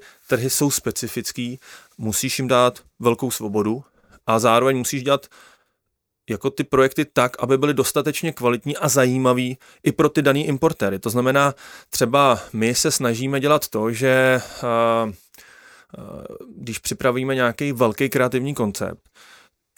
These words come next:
tak já si s týmem udělám ten call s těma importérama, jo, a řeknu jim: „Hele, my takovýhle máme plán,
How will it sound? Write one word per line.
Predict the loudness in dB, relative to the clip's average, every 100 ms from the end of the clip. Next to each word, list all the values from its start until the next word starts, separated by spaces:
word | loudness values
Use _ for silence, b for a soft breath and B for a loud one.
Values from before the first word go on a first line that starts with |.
| _
tak | 0
já | 2 0
si | 2 2 2 0 B
s | -4
týmem | 0 0
udělám | 0 0 0
ten | -2
call | 2 2
s | 2
těma | -4 -6
importérama, | -6 -8 -8 -6 -8 -10 -10
jo, | -2 0 0
a | -2
řeknu | -4 -4
jim: | -2
„Hele, | 0
my | 0
takovýhle | -2 -4 0 0 2
máme | 2 0
plán, | -2 -4 -4 -6